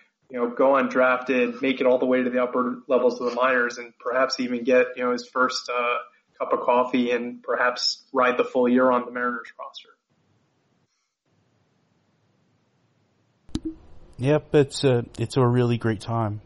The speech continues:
Speaker 2: uh, to give all that, uh, that potential out of people. Um, so, uh, let, let's kinda move on to what, what's really kinda come, kinda come, uh, in front of us as far as the next, uh, few days.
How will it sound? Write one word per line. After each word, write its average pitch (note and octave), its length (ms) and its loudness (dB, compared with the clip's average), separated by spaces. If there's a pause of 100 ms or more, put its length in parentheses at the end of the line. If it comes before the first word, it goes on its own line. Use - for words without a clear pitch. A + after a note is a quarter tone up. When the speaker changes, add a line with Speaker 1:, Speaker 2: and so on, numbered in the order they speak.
Speaker 2:
uh, G2+ 420 -4 (160)
to A#2+ 80 -8
give B2 320 0 (140)
all A2+ 160 2
that, G#2 340 -6
uh, G2+ 200 -4 (280)
that - 160 0
potential G#2+ 520 -4
out G2+ 100 -4
of G2 80 -6
people. G2 480 -10 (400)
Um, G#2 280 -16 (500)
so, D#3 340 8
uh, C#3+ 200 8 (200)
let, E3 220 4
let's F3+ 200 2
kinda G3 240 6
move D3 260 2
on C3 240 4 (120)
to A2 380 -2
what, A2+ 300 -2
what's - 360 -4
really A#2+ 600 0 (360)
kinda C3 140 -4
come, C3+ 500 -2 (180)
kinda D#3+ 200 2
come, D3 520 -2
uh, A2 180 0
in A2+ 100 -2
front A#2+ 280 2
of F2 80 -4
us - 400 -12 (100)
as G2+ 80 -10
far A2+ 280 -2
as G#2 120 -6
the G#2+ 80 -4
next, G2 400 -8
uh, G2 80 -6
few F2+ 220 -12
days. F2 400 -10